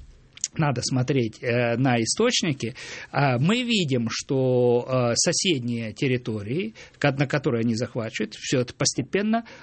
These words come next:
а, переходят, э, на харадж. Причем, э,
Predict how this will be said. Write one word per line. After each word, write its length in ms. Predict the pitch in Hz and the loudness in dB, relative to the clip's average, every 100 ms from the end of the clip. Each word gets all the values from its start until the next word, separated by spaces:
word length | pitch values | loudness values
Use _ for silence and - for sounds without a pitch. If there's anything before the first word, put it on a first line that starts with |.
| - | -4
а, 180 | 147 143 | -2 0
переходят, 720 | 151 143 135 143 117 117 110 | 0 0 -2 -2 0 -2 -6
э, 260 | 135 120 113 | -4 -2 0
на 320 | 120 131 107 | 2 2 0
харадж. 580 | 107 - 113 110 180 - - - - - | -6 -4 -2 -2 -4 -8 -12 -20 -20 -8
Причем, 640 | 170 190 - 202 170 123 123 | -4 -4 -4 -2 0 0 -4
э, 1160 | 131 123 120 117 110 107 104 104 101 98 98 | -4 -4 -2 -4 -4 -4 -6 -6 -8 -8 -10